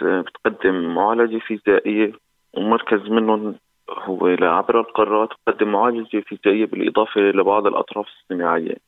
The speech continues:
حقيقة هي عم تخدم من الوضع الطبي عشرين بالمئة،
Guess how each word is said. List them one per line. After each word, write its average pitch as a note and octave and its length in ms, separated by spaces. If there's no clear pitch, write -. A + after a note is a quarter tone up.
حقيقة C#3+ 440
هي D3+ 300
عم B2 140
تخدم A2 480
من A2 180
الوضع A2+ 380
الطبي G#2+ 640
عشرين A2+ 420
بالمئة، F#2+ 420